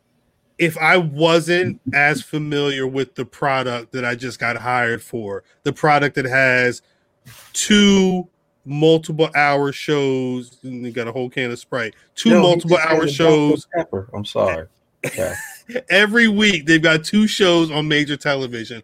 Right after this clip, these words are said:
Speaker 1: plus pay-per-views, plus a fucking channel on Peacock and all this stuff. I probably wouldn't be so open with the fact that I don't know the big giant black guy's name, who's a champion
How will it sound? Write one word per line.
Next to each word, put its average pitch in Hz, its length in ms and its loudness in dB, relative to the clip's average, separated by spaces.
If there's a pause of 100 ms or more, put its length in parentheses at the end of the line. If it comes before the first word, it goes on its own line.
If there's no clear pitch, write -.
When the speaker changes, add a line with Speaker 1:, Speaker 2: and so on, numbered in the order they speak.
(240)
Speaker 1:
plus 185 220 -2
pay-per-views, 139 720 -2 (240)
plus 185 340 2
a 151 80 -4
fucking 160 400 0
channel 151 380 0
on 139 140 -4
Peacock 139 460 -4
and 131 100 -6
all 127 120 -2
this 113 160 -8
stuff. 110 300 -14 (340)
I 175 100 2
probably 240 640 4
wouldn't 175 600 6 (960)
be 160 180 -2
so 160 400 4
open 135 680 0
with 131 180 -8
the 135 80 -10
fact 135 340 -2
that 127 100 -2
I 127 160 2
don't 127 280 -4
know 110 680 -6 (2500)
the 135 220 0
big 127 440 2
giant 117 480 -2
black 110 280 -4
guy's 107 300 -6
name, 110 280 -6
who's 175 200 4
a 190 60 0
champion 160 760 0